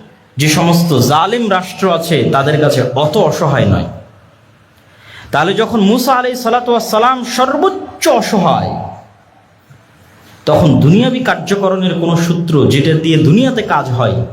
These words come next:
সৈন্য সামন্ত লাগবে, অস্ত্রপাতি লাগবে, এগুলি কিছু নাই। না অস্ত্র আছে, সব লোক যারা তার নিজের জাতির, স্বজাতির, স্বগোত্রের, সব গোলাম,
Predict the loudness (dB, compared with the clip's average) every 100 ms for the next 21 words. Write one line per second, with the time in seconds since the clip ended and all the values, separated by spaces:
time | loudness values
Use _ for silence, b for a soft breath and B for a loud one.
0 | -12 -4 2 4 4 2 2 2 2 0
1 | 0 0 0 0 -2 -2 0 0 0 0
2 | 0 -2 -2 -2 0 0 2 2 2 -2
3 | -8 -18 -20 _ _ _ _ _ _ _
4 | _ _ _ 0 2 2 0 0 0 -2
5 | -2 -2 -2 0 0 0 -2 -2 0 0
6 | 0 2 2 2 2 2 0 0 0 0
7 | 0 0 0 2 0 0 -2 0 0 0
8 | -2 0 0 0 0 0 2 2 0 -6
9 | -14